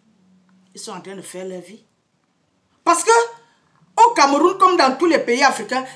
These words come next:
c'est un honneur quand un jeune homme sort avec une femme mariée. C'est-à-dire les Africains ont atteint le niveau de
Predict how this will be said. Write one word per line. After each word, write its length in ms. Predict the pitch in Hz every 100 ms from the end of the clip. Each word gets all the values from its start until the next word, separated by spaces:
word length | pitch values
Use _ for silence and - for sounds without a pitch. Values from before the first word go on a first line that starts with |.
| -
c'est 260 | - 285
un 240 | 285 349 285
honneur 840 | 262 262 302 311 294 240 185 - _ _ _ _ _ _ _ _
quand 160 | 277 311
un 120 | 277
jeune 320 | 190 233 226
homme 120 | 262
sort 260 | - - 254
avec 280 | 208 226 233
une 100 | 233
femme 260 | - 202
mariée. 400 | 185 160 165 175 _ _ _ _ _ -
C'est-à-dire 340 | - 311 311
les 220 | 302 233
Africains 420 | 247 233 233 285 302
ont 100 | 294
atteint 420 | 254 - - 277 262
le 120 | 226
niveau 360 | 214 208 240
de 200 | 247 214